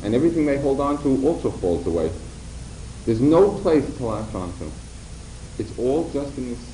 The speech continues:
state of, of very great flux. The mind has to be trained in, in tranquility, in mindfulness, in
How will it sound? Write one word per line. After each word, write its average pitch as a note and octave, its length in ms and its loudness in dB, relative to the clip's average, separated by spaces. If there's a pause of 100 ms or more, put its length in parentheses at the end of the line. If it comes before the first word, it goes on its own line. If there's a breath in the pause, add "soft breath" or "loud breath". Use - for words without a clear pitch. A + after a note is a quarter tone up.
state A#2+ 260 -2
of, G2 140 -2 (880)
of G2+ 80 -4 (120)
very A#2 280 4
great G2+ 260 0
flux. - 360 -4 (2500)
The B2+ 60 -6
mind C#3+ 340 -4
has C#3+ 240 -8
to A#2+ 60 -12
be B2 140 -6 (140)
trained D3 400 -4 (200)
in, G#2 360 -6 (480)
in G2 180 -4
tranquility, A#2+ 760 0
in E2+ 120 -2
mindfulness, A2 680 -4
in F2+ 100 -4